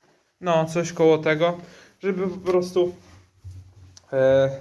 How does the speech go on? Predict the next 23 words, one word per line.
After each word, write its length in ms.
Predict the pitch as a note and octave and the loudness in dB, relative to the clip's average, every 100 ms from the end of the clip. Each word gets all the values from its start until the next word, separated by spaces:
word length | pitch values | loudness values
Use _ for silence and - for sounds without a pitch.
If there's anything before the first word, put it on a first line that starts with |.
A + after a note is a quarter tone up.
| - | -10
nie 160 | D#3 D3+ | -8 -4
dostały 500 | D3 D3 D#3 D3 C#3 | -4 -2 0 2 2
żadnej 300 | C3+ C3 C3 | -2 -2 -4
biegunki 680 | C3+ C3+ E3 E3 - D3+ D3+ - - _ - - - - | -4 -2 -2 -2 -2 -4 -4 -10 -20 _ -18 -14 -12 -12
ani 260 | C3+ C#3 C#3 | -10 -8 -8
niczego. 520 | C#3 C3 C#3+ B2 - - - - - - - - - | -8 -6 -4 -4 -6 -14 -14 -10 -8 -8 -10 -12 -12
To 100 | - | -10
sobie 280 | E3 D#3+ D3 | -6 -2 -2
zgarniemy, 640 | C3+ C#3 C3+ D3+ E3+ E3 D#3 | 0 -2 -2 -2 -2 0 0
jak 180 | C3 | -2
codziennie 480 | - C#3 C#3+ D3+ D#3 | -4 -6 -2 -2 -2
to 160 | D3 D3 | -2 -2
robię. 300 | D3 C#3 C#3 C#3+ - - - _ _ _ _ _ _ - - - - - - _ _ - _ | 0 0 0 -2 -8 -12 -16 _ _ _ _ _ _ -20 -14 -12 -10 -12 -14 _ _ -20 _
Zgarniamy. 840 | C#3+ C#3 C#3 C3+ C3 C3 C3 C3 C3 C3 B2+ - _ _ _ _ _ - - - - - - - D3 | -6 -6 -6 -8 -8 -8 -6 -6 -6 -8 -12 -20 _ _ _ _ _ -20 -16 -12 -10 -10 -10 -10 -6
No 120 | C#3 | -4
i 40 | |
to 140 | D3 G3+ | -2 -2
wszystko 380 | A3 G#3+ F#3+ | -4 -4 -4
tutaj 280 | E3+ - C#3+ | -4 -2 -2
leży. 400 | D#3 E3+ D#3+ E3 D#3+ - - _ - - | 0 0 0 0 0 -8 -20 _ -20 -20
Co 180 | - E3+ | -6 -6
dwa 240 | D3+ D#3+ | -4 -4
dni 300 | C#3 D3 D3+ | -4 -2 -4